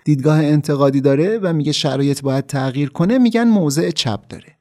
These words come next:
و برعکسش اگه موافقه با وضع موجود و موضعش همینه که شرایط موجود حفظ بشه، می‌گن تفکراتش راستگرایانه است.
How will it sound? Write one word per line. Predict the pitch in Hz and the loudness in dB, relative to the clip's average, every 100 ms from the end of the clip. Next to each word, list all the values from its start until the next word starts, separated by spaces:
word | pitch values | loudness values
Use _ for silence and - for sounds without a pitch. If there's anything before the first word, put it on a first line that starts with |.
| - | -2
و | 120 | 0
برعکسش | 131 131 - 156 147 - 131 - | 2 2 0 -2 -2 -6 -6 -6
اگه | - 147 165 | -4 -2 0
موافقه | 147 131 131 120 175 139 | 2 2 2 2 0 0
با | 117 120 | 0 0
وضع | 123 120 117 | 0 0 0
موجود | 123 123 120 123 123 | 0 0 0 -2 -2
و | 123 120 120 - | -2 -2 -4 -4
موضعش | 127 127 127 147 131 135 | 0 2 2 2 2 0
همینه | 135 131 123 | 2 2 0
که | 123 127 120 | -2 -2 -2
شرایط | - 120 123 120 120 | -2 0 2 0 0
موجود | 127 127 120 123 | 0 0 0 -2
حفظ | 123 123 123 - | -4 -4 -4 -6
بشه، | 135 143 185 240 311 | -4 -2 2 2 0
می‌گن | 190 185 226 | -2 -2 -2
تفکراتش | 208 147 135 - 139 185 202 226 - | -2 -2 -2 -2 -2 -2 -2 -4 -4
راستگرایانه | 110 - - 110 110 117 - | -6 -6 -6 -6 -6 -8 -12
است. | 107 - - - | -16 -12 -12 -14